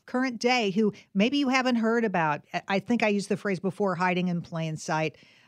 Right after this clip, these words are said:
Um, we found a couple of women, one woman who's a mountaineer who summited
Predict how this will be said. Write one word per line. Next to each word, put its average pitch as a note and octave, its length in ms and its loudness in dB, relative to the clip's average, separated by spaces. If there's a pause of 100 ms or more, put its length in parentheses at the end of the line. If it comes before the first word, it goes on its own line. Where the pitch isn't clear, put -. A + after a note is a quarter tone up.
Um, E3 380 -2 (240)
we G#3 120 0
found G#3 240 0
a G#3 40 -2
couple G#3 260 2
of F#3+ 100 4
women, G3+ 320 2
one G#3+ 220 4
woman G3+ 240 4
who's G3 220 2
a F#3+ 40 0
mountaineer F#3 580 0
who F3+ 120 0
summited F3+ 640 0